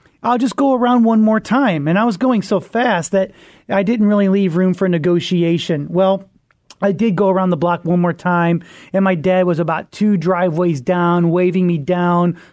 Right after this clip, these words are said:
pointing the finger, uh, his index finger, for those of you that are listening,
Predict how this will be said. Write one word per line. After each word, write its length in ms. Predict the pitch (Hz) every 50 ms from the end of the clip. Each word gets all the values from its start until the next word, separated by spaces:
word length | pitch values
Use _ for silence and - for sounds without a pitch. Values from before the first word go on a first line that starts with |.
| _ -
pointing 320 | - 196 202 202 196 190
the 80 | 180 170
finger, 880 | 170 - - 196 185 185 185 175 165 185 180 180 175 175 175 175 165 175 - - - -
uh, 120 | - 180 175
his 200 | 160 208 180 156
index 420 | 208 202 196 170 170 165 - -
finger, 540 | - 185 175 165 180 214 220 208 220 - 196
for 160 | - - 185
those 220 | 160 175 170 147 175
of 80 | 170
you 60 | 185
that 160 | 160 180 175 160
are 120 | 165 165
listening, 540 | 160 170 175 170 - 196 170 175 208 233